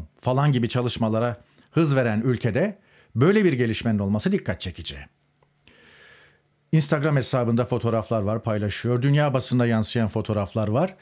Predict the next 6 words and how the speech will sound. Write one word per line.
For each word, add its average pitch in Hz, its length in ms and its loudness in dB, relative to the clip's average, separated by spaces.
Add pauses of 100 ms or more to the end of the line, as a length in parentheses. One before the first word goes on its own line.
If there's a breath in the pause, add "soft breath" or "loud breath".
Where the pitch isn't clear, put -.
(300 loud breath)
ve 143 80 0
son 170 240 2
derece 151 300 0
cüretkar 170 600 -2 (100)
fotoğraflar. 92 760 -8 (180)
Yani 120 420 -2